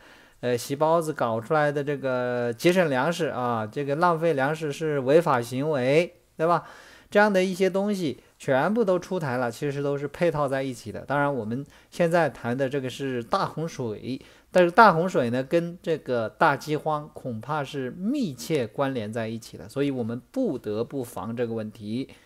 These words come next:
那么就在全国老百姓刚刚缓过一口气，就是这个大洪水啊，从南到北走了一遍之后呢，稍微缓和一下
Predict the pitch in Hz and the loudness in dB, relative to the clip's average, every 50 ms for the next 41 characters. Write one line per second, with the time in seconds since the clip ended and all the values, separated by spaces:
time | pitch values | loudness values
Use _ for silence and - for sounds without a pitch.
0 | _ - - - - - - - - _ 233 262 294 285 262 254 247 247 240 233 | _ -20 -20 -20 -20 -20 -20 -20 -4 _ 6 10 12 12 12 12 10 8 6 4
1 | - - 320 302 269 240 214 196 226 233 220 208 208 202 190 190 185 175 170 165 | 4 4 6 8 8 8 8 8 8 8 10 10 10 10 10 8 8 8 6 4
2 | 147 - - _ _ _ _ _ _ - - - 160 180 233 247 240 214 208 208 | 2 -2 -10 _ _ _ _ _ _ -18 0 4 4 6 6 4 4 6 6 6
3 | 214 214 214 - 151 175 196 185 160 151 151 - 220 214 196 180 151 - - 247 | 6 4 0 2 2 4 4 4 4 2 2 0 0 0 0 -2 -6 2 4 4
4 | 254 262 262 247 262 254 247 240 - - 160 151 123 113 123 - 196 220 233 202 | 6 6 6 6 6 6 6 4 0 2 4 4 4 4 2 2 2 2 2 0
5 | 160 139 117 113 - - - 226 208 156 135 165 170 165 160 160 160 185 180 156 | 0 0 -2 -2 -4 -6 -4 -2 -2 -2 0 0 0 0 0 0 0 -2 -2 0
6 | 160 165 165 160 156 156 151 151 151 147 143 - - - - - - 196 170 165 | 2 4 6 6 6 6 6 6 6 4 2 0 -8 -20 -6 4 6 6 6 6
7 | 180 196 185 180 147 127 127 127 123 - 143 170 175 160 170 185 196 208 196 170 | 4 2 4 4 6 6 6 4 2 0 -2 2 2 2 2 2 2 2 2 4
8 | 139 127 127 131 - - - 151 131 123 117 117 127 131 151 190 226 226 202 180 | 4 4 2 2 0 6 6 8 8 8 6 4 4 2 2 2 2 -2 -4 -6
9 | 165 - _ - 277 269 220 165 156 - - 214 226 226 190 - - 269 262 240 | -8 -10 _ 4 8 8 8 8 6 -2 -2 0 2 2 2 4 6 6 6 6
10 | 196 185 175 165 - - - - - _ - - 254 262 262 262 262 254 262 262 | 6 4 2 0 -6 -16 -20 -20 -18 _ 2 4 6 8 8 8 8 8 6 6
11 | - - 147 117 113 107 107 117 131 143 143 135 139 156 139 - - | 2 2 2 2 0 -2 -2 0 0 0 0 0 0 0 -2 -2 -6